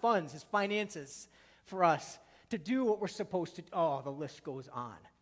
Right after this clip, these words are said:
The list goes on. So many Jordan rivers have been crossed.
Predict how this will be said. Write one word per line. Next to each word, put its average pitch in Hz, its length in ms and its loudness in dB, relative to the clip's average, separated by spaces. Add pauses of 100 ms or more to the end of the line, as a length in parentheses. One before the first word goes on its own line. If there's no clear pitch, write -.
(1160)
The 147 80 -2
list 160 300 -2
goes 127 240 0
on. 104 200 -6 (1400)
So 170 420 -4
many 143 220 -4
Jordan 135 320 -8
rivers 127 320 -8
have 117 120 -10
been 113 140 -14
crossed. - 580 -14